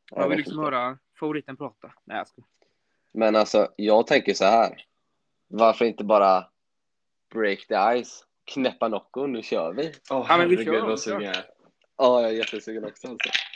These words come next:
Speaker 3: Jag har bara slutat
Speaker 2: Ja.
Speaker 3: prata, jag vill ha Nocco.
Speaker 2: Ja, det är typ
Speaker 3: Jag dör.
Speaker 2: så det är, alltså.
Speaker 3: Ja.
Speaker 2: Vi skiter
Speaker 1: Man
Speaker 2: i podden.
Speaker 1: känner. Ja, ja.
Speaker 2: Knäpper en tre, två, ett.
Speaker 3: Ja, jag hade det redan.
Speaker 2: Ja.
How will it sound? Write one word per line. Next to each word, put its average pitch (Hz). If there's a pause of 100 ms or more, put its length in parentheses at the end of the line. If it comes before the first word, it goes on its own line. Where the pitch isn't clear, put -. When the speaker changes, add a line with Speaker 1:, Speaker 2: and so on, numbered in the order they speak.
(160)
Speaker 3:
Jag 139
har 127
bara 127
slutat 113
Speaker 2:
Ja. 123
Speaker 3:
prata, 113
jag 113
vill 113
ha 110
Nocco. 117 (600)
Speaker 2:
Ja, 117
det 107
är 117
typ 131
Speaker 3:
Jag 120
dör. -
Speaker 2:
så 120
det -
är, 117
alltså. 95 (120)
Speaker 3:
Ja. 117 (440)
Speaker 2:
Vi 120
skiter 113
Speaker 1:
Man 135
Speaker 2:
i -
podden. 123
Speaker 1:
känner. 127 (760)
Ja, 131
ja. 175 (500)
Speaker 2:
Knäpper 123
en 117 (100)
tre, 147
två, 156
ett. 127 (800)
Speaker 3:
Ja, 113
jag 110
hade 104
det 101
redan. 90 (520)
Speaker 2:
Ja. 87